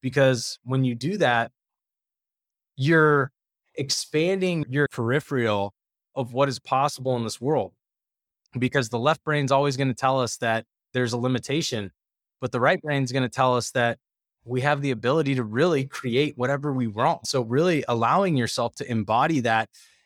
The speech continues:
and just allow your wildest dreams to be exposed to the world.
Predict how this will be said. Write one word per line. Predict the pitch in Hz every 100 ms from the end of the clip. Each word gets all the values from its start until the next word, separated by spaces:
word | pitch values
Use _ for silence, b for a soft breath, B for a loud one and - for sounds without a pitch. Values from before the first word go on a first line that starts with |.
| b
and | 110
just | - 151 147 - - _
allow | 123 113 123
your | 147 127
wildest | 110 123 127 123 -
dreams | 120 131 131
to | -
be | - 127
exposed | 104 - 120 123 117
to | -
the | 113
world. | 98 123 156 110